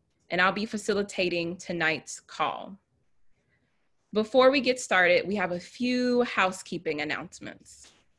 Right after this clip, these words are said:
Interpretation. So we have a practice of language justice in this space,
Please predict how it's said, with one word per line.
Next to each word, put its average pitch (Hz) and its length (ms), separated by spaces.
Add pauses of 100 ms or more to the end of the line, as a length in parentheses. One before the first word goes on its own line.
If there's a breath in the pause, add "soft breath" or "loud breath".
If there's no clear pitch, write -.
(1500)
Interpretation. 202 960 (1300 soft breath)
So 226 200
we 254 100
have 320 180
a 339 80
practice 202 600
of 185 180
language 185 420
justice 156 540
in 156 220
this 156 160
space, - 580